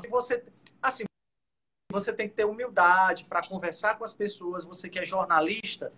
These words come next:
não vá chegando, querendo ser o tal, não. Seja humilde, ti-,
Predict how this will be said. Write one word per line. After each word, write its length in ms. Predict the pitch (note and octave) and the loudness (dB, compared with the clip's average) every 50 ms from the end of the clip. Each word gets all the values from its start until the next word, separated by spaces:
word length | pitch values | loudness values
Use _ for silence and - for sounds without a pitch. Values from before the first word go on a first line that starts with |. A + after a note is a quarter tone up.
| _ _ _ _ - | _ _ _ _ -6
não 120 | G#3 G#3+ G3+ | -4 0 6
vá 220 | A3 A#3 C#4 D4 | 8 8 8 8
chegando, 1040 | C#4+ - - B3 - - F3 F#3 G3 G#3+ A3 A3+ A3+ A3 G3+ F#3+ F3 D#3 D3 C3+ - _ _ _ _ _ | 6 4 2 2 2 2 2 -2 -2 -2 -2 -2 0 0 0 0 0 -2 -6 -10 -12 _ _ _ _ _
querendo 520 | - G3 G3+ G3+ G3 G#3+ A3+ A#3+ A#3+ B3+ B3 | 4 6 6 6 6 2 -2 -4 -6 -8 -10
ser 220 | - - - A#3+ | -10 -4 -2 -2
o 80 | A#3+ A#3+ | -2 -2
tal, 300 | - - A#3+ B3+ D4 D4 | -2 -4 -4 -4 -4 -6
não. 260 | C4 F#3 F#3 G3+ G3 | -6 -6 -6 -6 -6
Seja 380 | G3 - - A3 A3+ G#3+ - A3+ | -8 -6 -6 -6 -6 -8 -8 -6
humilde, 720 | G#3 F#3+ F#3 F#3+ G3+ G#3+ A3 A3+ A3 A3 A3 G#3 G3 D#3 D#3 | -4 -2 -2 -2 -2 -2 -4 -6 -6 -6 -6 -6 -8 -10 -14
ti-, 180 | - - - | -18 -20 -20